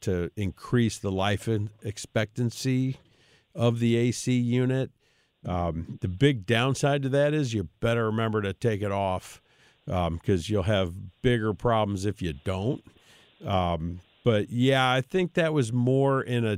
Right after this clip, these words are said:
in a years back time where, where people were way more into, you know, um, saving money and trying to make things last as long as they can and,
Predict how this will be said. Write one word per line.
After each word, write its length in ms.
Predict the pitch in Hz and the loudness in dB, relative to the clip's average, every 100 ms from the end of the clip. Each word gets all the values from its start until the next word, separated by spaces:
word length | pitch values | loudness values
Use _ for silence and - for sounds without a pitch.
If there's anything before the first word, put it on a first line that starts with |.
| 98 | -4
in 220 | 123 113 | -4 -2
a 180 | 104 95 95 131 | -2 -4 -8 -12
years 560 | 120 107 127 143 123 | -6 0 2 2 0
back 360 | 98 127 123 117 _ | 0 0 0 -2 _
time 480 | - 117 117 117 107 | -2 0 0 0 0
where, 260 | 101 95 87 - | -2 -2 -6 -8
where 220 | 113 92 - | -6 -6 -4
people 460 | 131 123 120 110 107 | 0 0 0 0 2
were 180 | 104 | 0
way 540 | 95 98 107 117 123 127 | 0 -6 -2 2 2 2
more 640 | 113 113 117 117 117 104 _ _ - _ _ - | 0 0 0 0 0 -2 _ _ -20 _ _ -2
into, 1000 | 120 123 127 - 123 117 110 107 101 95 | 2 4 2 0 0 2 2 2 0 -2
you 160 | 104 107 | -4 -2
know, 460 | 104 101 98 98 113 | 0 0 0 -2 -6
um, 400 | 101 95 90 85 _ _ _ _ _ _ - | -6 -4 -4 -6 _ _ _ _ _ _ -14
saving 640 | - - 131 139 131 127 | -6 2 4 4 4 2
money 480 | 120 123 127 127 127 | 2 2 2 2 2
and 100 | 110 | 0
trying 260 | - 131 131 | -2 -2 2
to 60 | |
make 280 | 117 120 117 | 2 2 0
things 340 | - 120 107 95 | 0 0 0 -4
last 600 | 95 110 113 117 - - _ | -2 0 0 -2 -6 -14 _
as 160 | 110 101 | -8 -4
long 340 | 107 113 117 | -2 0 2
as 160 | 113 98 | 0 -2
they 180 | 110 95 | -2 -4
can 520 | - 110 110 110 110 | -4 -2 0 0 -2
and, 260 | 101 101 | -2 -4